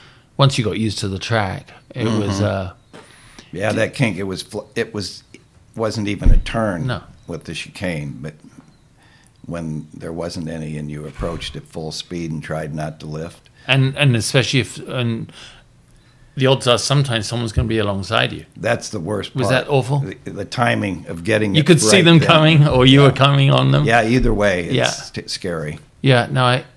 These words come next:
Speaker 1: I was, I couldn't believe in the Viper when the first time I drove it there in the rain was how just crossing over the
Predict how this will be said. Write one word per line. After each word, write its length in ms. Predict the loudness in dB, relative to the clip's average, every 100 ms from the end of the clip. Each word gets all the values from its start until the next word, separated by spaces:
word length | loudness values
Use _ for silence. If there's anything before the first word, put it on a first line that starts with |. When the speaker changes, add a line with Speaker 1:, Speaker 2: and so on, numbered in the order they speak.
| _ -20 -20 -18 -16 -18 _
Speaker 1:
I 120 | 2 2
was, 300 | 2 -2 -14 _ _ _ _ _ _ _ _ _ _ _ _ _
I 60 | -6
couldn't 300 | 0 2 4
believe 320 | 4 4 4
in 80 | 0
the 80 | 0
Viper 540 | 2 2 2 -4 -6 -12 _ _ _ _ _ _
when 260 | -6 -4 -4
the 80 | -2
first 340 | 0 0 -2
time 200 | -4 -4
I 40 | 0
drove 240 | 0 0
it 60 | 0
there 120 | -2
in 80 | -2
the 100 | -2
rain 500 | -2 -2 -6 -12 -18 _ _ _ _ _ _ _ _
was 320 | 0 2 0 -8
how 540 | -2 2 2 2 -2 -12 _ -20 _ _ _ _ -2
just 220 | 0 0
crossing 340 | -2 0 0
over 200 | 0 -2
the 280 | -4 -4